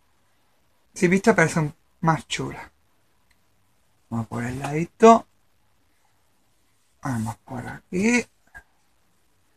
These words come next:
La parte de atrás que tenemos.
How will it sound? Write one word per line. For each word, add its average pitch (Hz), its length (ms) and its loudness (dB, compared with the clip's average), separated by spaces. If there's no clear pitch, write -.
La 160 140 2
parte 151 360 2
de 147 140 4
atrás 160 340 2
que 170 160 -2
tenemos. 208 880 4